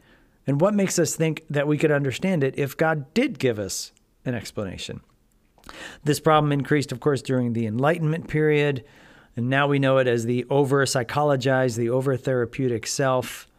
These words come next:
Human beings became far more confident in their own powers of reason and perceptive, perception, rather. In other words,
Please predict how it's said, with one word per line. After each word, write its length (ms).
Human 340
beings 340
became 380
far 340
more 180
confident 540
in 120
their 240
own 240
powers 420
of 180
reason 360
and 160
perceptive, 760
perception, 560
rather. 320
In 120
other 140
words, 220